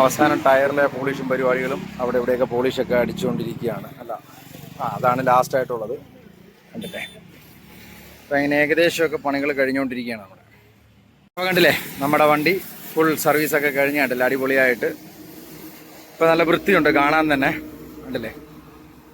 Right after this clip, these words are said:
കാണുമ്പോൾ തന്നെ മനസ്സിലാവും. പഴയ വണ്ടിയാണ് കേട്ടോ. ഞാൻ ഒരു ദിവസം ഇതിൻ്റെ ഫുൾ വീഡിയോ ഒരെണ്ണം ചെയ്യാം. അത് ഞാനും ഇതിനെക്കുറിച്ചൊക്കെ ഒന്ന് പഠിച്ചു വരട്ടെ. എന്നിട്ട്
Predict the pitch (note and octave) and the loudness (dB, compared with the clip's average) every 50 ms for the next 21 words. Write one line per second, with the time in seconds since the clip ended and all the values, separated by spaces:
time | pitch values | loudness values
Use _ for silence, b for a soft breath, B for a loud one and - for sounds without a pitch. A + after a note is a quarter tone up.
0 | - - - - - - - - - - - - - - - - - - - C3 | -20 -20 -20 -20 -20 -20 -20 -20 -20 -20 -20 -20 -20 -20 -20 -20 -18 -8 -2 -2
1 | C3+ C#3 C#3+ D3 D3 D3 D3 C#3+ C#3 C3 - C#3 C3+ A#2+ B2 C#3+ - - - - | -2 0 0 -2 0 0 0 0 -2 -4 -2 -2 0 0 0 -2 -6 -12 -20 -20
2 | - - - - - - - - - - - - - - - - - - - E3 | -20 -20 -20 -20 -20 -20 -20 -20 -20 -20 -20 -20 -18 -18 -18 -20 -12 -2 0 2
3 | E3+ G3 G#3 G#3 G3+ G3 G3+ F#3+ D#3+ C#3+ C3+ D3 D3 D3 D3+ D#3 E3 D#3+ D#3 D#3+ | 4 4 4 4 4 4 4 2 2 2 0 0 0 0 0 0 0 -2 -2 -2
4 | E3+ E3+ D3+ - E3 D#3 D3+ D#3 D3+ D#3 D3+ - D#3 D#3+ E3 E3 E3+ D3 - D3 | -2 -2 -2 -2 -4 -2 -2 -2 -2 -4 -4 -4 -8 -6 -2 -2 -2 -4 -4 -10
5 | D3 D3+ D#3 D#3+ D#3+ D3+ C#3 C#3 D3 D3+ C3 C#3 C#3 C3+ C3 B2+ B2 _ _ _ | -10 -8 -6 -4 -4 -4 -4 -4 -6 -8 -8 -8 -6 -4 -4 -6 -6 _ _ _
6 | _ _ _ b b b b b b b b b - A2+ A2+ B2+ C3 C3 B2+ A#2+ | _ _ _ b b b b b b b b b -18 -16 -14 -12 -10 -10 -8 -8
7 | B2+ C#3 C#3+ C#3+ C#3 C#3 C#3+ C3+ D3 C3+ C#3 C#3 B2+ C3 B2+ B2+ B2 C#3+ B2 A2 | -8 -10 -8 -8 -8 -8 -10 -14 -16 -14 -14 -12 -10 -10 -10 -8 -8 -10 -10 -10
8 | G2+ B2 B2+ B2 A#2+ G#2 C#3 | -10 -12 -12 -12 -12 -12 -12